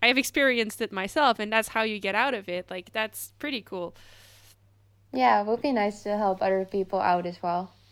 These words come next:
Speaker 1: Yeah. Okay, I made some research. Not too many research, but, um, I noticed that you have participated in a Super League triathlon before. Is that, are you, like, did you start cycling from triathlon or, um,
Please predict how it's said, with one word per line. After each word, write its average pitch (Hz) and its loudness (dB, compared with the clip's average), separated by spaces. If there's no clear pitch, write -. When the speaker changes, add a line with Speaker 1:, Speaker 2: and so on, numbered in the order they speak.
Speaker 1:
Yeah. 214 -4
Okay, 294 4
I 247 8
made 494 -2
some 311 -2
research. - -4
Not 339 4
too 311 4
many 214 0
research, 185 -4
but, 208 0
um, 214 0
I 240 4
noticed 440 0
that 226 0
you 226 -4
have 226 -2
participated 214 -4
in 185 -6
a 165 -2
Super 349 -2
League 240 -2
triathlon 185 2
before. 165 -4
Is 208 -4
that, 254 2
are 220 2
you, 302 -2
like, 220 2
did 254 2
you 311 4
start 339 4
cycling 269 0
from 247 -8
triathlon 302 -4
or, 196 0
um, 185 -4